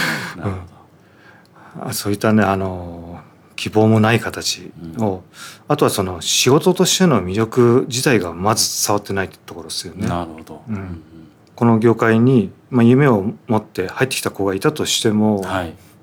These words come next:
Speaker 2: うん。その仕事の本当の楽しさを知らずに、あの、去っていく。一年、二年で去っていく。うん。っていうことか。
Speaker 1: はい。
Speaker 2: うん。仕事の魅力がちゃんと伝わってないところですね。
Speaker 1: うんうんうん。
Speaker 2: う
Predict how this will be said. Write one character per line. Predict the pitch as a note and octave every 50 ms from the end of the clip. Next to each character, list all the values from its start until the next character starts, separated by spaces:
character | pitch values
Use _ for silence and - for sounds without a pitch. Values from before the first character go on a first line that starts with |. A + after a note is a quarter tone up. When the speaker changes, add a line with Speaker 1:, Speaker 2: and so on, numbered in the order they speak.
| _
Speaker 2:
う | A#2
ん。 | G#2+ G#2 G2+ G2 F#2 - - - - -
そ | - - - C#3
の | B2
仕 | - - D3
事 | D3+ D3+ E3+ D#3+
の | D#3 D#3 D#3 D#3 D#3 - - - _ _ -
本 | E3+ D#3+
当 | F3+
の | F3 F#3
楽 | F3 - - - - - F#3 F3+
し | -
さ | - C3+
を | G#2
知 | - - - B2
ら | B2+ A2
ず | G#2 A2
に、 | A2 A2 G#2+ G2+ F#2 - - _ _ _ _ _ - -
あ | G#2+
の、 | F#2+ F#2+ F#2 F2 F2+ G#2+ G#2+ - -
去 | - - A2
っ | -
て | - F#2+
い | -
く。 | - - F#2+ - - - _ _ _
一 | - - - - G#2+ G2
年、 | F#2 F#2 F2+ F2+
二 | F#2 G2 G#2 G2+
年 | F#2+ F#2+ F#2 E2+
で | F2 F2+ F#2 E2
去 | - -
っ | F#2+
て | - - E2+
い |
く。 | - - F#2 - - _ _ _
う | G#2
ん。 | F#2 F#2 F#2
っ | F#2 - - _ _ _ _
て | - G#2
い |
う | F2+
こ | - -
と | - - - F#2+ F2+ F#2+ F2
か。 | - - - - - - -
Speaker 1:
は | - F2 F2+ E2+
い。 | E2 D#2 - - - - - -
Speaker 2:
う | F#2
ん。 | F2 F2 F2 - _ _ _ _ _ _ _ _ _
仕 | - - - - A#2+
事 | C3 C#3 - D3
の | C#3+ C#3+ C#3+ C#3+ C#3+ C#3+ C#3+ C#3
魅 | C#3 C3+
力 | C3+ C3 B2+ - C3
が | B2+ B2 A#2+
ち | - - - -
ゃ | A#2+
ん |
と | A2+ A#2+
伝 | - - -
わ | A#2+
っ | A2 -
て | -
な | G#2 G2+
い | F#2
と | -
こ | - -
ろ | F#2+
で | -
す | - - F#2+
ね。 | G2 G2+
Speaker 1:
う |
ん | G2+
う | G2
ん |
う | F#2+
ん。 |
Speaker 2:
う | F2+